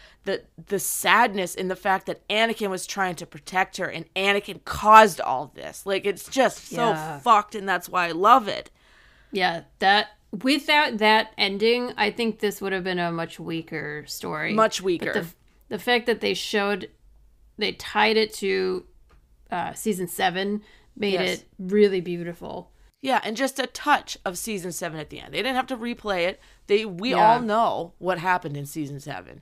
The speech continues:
Speaker 1: We all know.
Speaker 2: Yeah. Just enough.
Speaker 1: Just enough.
Speaker 2: Well,
Speaker 1: And
Speaker 2: and to have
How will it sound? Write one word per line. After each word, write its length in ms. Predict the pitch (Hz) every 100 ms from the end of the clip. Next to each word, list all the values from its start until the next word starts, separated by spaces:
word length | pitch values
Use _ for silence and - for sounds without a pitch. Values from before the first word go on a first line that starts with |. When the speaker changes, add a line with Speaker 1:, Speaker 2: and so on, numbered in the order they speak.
| _
Speaker 1:
We 140 | - 180
all 240 | 175 180
know. 380 | 180 156 156 160 _ _ _ -
Speaker 2:
Yeah. 280 | - 208 - - _ _ _ _ _ _ _ _
Just 280 | - 277 285
enough. 500 | 285 233 269 - - - _ - 190
Speaker 1:
Just 360 | 247 294 -
enough. 320 | 370 370 190 -
Speaker 2:
Well, 160 | 285
Speaker 1:
And 140 | - -
Speaker 2:
and 160 | 262 262
to 60 |
have 240 | 254 254